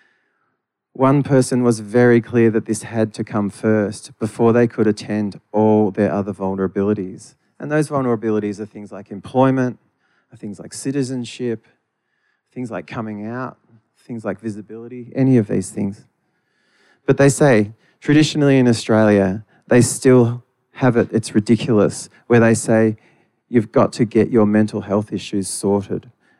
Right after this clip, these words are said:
got to get your drug issues sorted, and then you will see about housing." Whereas my mental health issues are such, they are about safety. They are about having somewhere safe, secure to live.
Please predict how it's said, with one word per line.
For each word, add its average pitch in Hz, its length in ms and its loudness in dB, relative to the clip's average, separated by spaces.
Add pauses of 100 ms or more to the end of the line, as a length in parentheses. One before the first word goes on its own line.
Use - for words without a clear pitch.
(140)
got - 160 0
to 107 100 -2
get 98 200 -4
your 98 120 -4
drug 101 360 -2
issues 101 360 -4
sorted, 95 520 -12 (400)
and 110 240 0
then 117 240 2
you 107 160 0 (200)
will 107 160 -4
see 98 240 0
about 92 300 0
housing." 90 540 -8 (480)
Whereas 120 240 4
my 131 200 4
mental 131 300 2
health 110 260 2
issues 101 380 -2
are 95 140 -2
such, - 680 -4 (260)
they 107 140 2
are 101 160 4
about 104 360 2
safety. 101 680 -8 (240)
They 110 160 2
are 113 220 4
about 110 320 2
having 101 300 0
somewhere 98 420 -2
safe, 98 580 -6 (220)
secure 98 720 0
to - 120 -6
live. 101 520 0